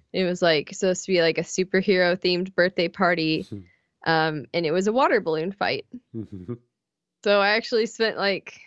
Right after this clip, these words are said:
Speaker 1: several hours, like, filling up water balloons before the birthday, you know, celebration. Um,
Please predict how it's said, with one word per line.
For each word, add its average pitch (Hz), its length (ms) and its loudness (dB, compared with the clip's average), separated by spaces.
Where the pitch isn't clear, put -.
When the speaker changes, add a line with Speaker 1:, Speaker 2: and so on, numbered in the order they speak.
Speaker 1:
several 208 340 0
hours, 202 420 0
like, 170 200 -6
filling 180 320 -4
up 196 120 -6
water 180 300 -2
balloons 170 420 -4
before 165 540 -2
the 185 100 -2
birthday, 185 680 4
you 190 140 -2
know, 175 140 2
celebration. 170 840 2
Um, 151 580 0